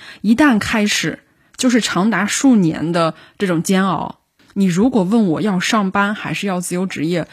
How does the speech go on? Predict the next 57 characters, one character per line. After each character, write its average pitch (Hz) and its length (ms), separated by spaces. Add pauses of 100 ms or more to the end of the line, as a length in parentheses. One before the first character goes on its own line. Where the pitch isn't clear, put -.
(240)
我 190 120
现 247 220
在 233 160
给 - 240
出 220 160
的 175 100
建 196 380
议 165 200
永 175 220
远 220 160
都 156 120
是， 165 280 (480)
刚 262 200
入 269 140
职 190 140
场 196 120
的 165 120
朋 165 140
友 180 60
们， 165 180 (340)
如 196 180
果 240 140
咱 135 240
们 190 220 (220)
没 180 120
有 233 140
特 226 200
别 170 100
的 190 100
才 - 240
华 170 260
和 156 400 (280)
技 262 220
能， - 260 (120)
咱 180 160
们 262 140
就 247 160
先 247 220
好 170 160
好 190 120
上 175 220
班。 156 240 (280)
你 262 120
把 254 180
上 214 300
班 226 200
当 247 180
成 233 120
一 185 80
个 214 120
可 - 180
以 190 80
练 233 240
习 196 160
的 214 80
机 247 180
会， - 280